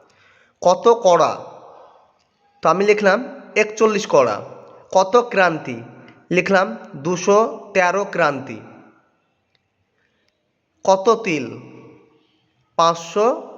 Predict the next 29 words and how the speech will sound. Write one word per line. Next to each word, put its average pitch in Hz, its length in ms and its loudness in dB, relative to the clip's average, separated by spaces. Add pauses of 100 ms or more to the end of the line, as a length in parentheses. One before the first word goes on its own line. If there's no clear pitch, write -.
(140)
কুড়ি 190 300 2
লিখলাম। 127 300 -6 (1080)
তো 226 60 6 (160)
আমার 208 240 2
যখন 214 200 -2 (600)
লেখা 202 260 2
হয়ে 196 160 0
গেল 196 80 2 (120)
তখন 196 160 -4 (100)
বলবে 185 220 0 (220)
টেবিলের 208 520 0
অবস্থান 214 400 -4
সিলেক্ট 190 260 -4
করুন, 147 200 -2
মানে 175 120 0 (140)
টেবিল 185 320 0 (200)
তৈরি 180 260 0
হবে, 190 140 2 (360)
সেটা 180 200 0
আপনি 180 240 -4
কোন 180 180 -6
জায়গায় 185 280 0
টেবিলটা 175 340 0 (340)
রাখতে 147 280 -4
চাইছেন 180 240 0 (320)
সেই 175 180 0
জায়গায় 165 280 2
ক্লিক 190 260 -6
করুন। 107 180 -10